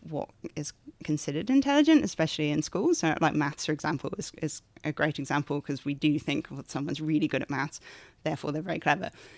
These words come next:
But you have, like, and with music especially, that emotional interpretation. If someone is really good at reading people, they're not necessarily considered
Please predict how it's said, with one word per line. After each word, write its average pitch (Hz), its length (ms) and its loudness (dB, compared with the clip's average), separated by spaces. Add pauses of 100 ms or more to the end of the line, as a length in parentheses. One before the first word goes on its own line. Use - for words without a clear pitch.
(400)
But 180 140 6
you 160 340 4
have, 160 320 4
like, 151 460 2
and 160 140 4
with 156 200 0
music 151 260 4
especially, 156 460 0
that - 180 2 (120)
emotional 160 600 4
interpretation. 147 1000 0 (680)
If 170 100 2
someone 160 300 4
is 147 100 2
really 151 420 4
good 151 200 -2
at - 80 -8
reading 151 320 4
people, - 520 -6 (520)
they're 160 100 2
not 160 280 2
necessarily 151 600 0
considered 165 560 -4